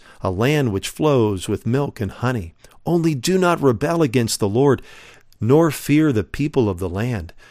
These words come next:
for they are our bread. Their protection has departed from them, and the Lord is with us. Do not fear them.'" Wow, that's incredible.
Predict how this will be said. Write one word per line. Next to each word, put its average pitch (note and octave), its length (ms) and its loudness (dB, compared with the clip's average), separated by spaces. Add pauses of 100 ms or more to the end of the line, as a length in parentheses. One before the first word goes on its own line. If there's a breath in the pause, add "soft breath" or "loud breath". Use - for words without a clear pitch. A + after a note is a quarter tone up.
(120)
for A#2 180 2
they C#3 400 4
are A#2+ 380 2
our A2+ 360 2
bread. B2+ 760 0 (1000 soft breath)
Their C#3 640 2
protection C#3+ 680 -2
has A#2 200 2
departed D3+ 540 -2
from G2+ 280 0
them, F2 240 -8 (200 soft breath)
and A2 200 0
the A2 80 2
Lord C3 500 0 (240 soft breath)
is A2+ 260 0
with A#2 380 -2
us. - 360 -6 (360 soft breath)
Do A2+ 160 -2
not A2+ 380 -2 (280)
fear C3+ 540 2
them.'" E2+ 380 -8 (1400)
Wow, G2 280 -6
that's G#2 240 -4
incredible. G#2+ 600 -4